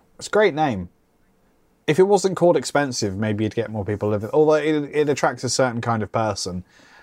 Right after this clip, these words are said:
Like, s-, going out of your way to, uh, state that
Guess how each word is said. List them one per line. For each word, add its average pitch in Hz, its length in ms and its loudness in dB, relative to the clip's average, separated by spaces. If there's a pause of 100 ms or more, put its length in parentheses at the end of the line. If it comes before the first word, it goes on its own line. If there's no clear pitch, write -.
(140)
Like, 110 280 0
s-, - 180 -4
going 123 380 2
out 113 120 -2
of 107 80 -4
your 110 100 2
way 107 200 0 (160)
to, 101 160 0
uh, 92 140 -2
state - 480 -4
that 95 280 -4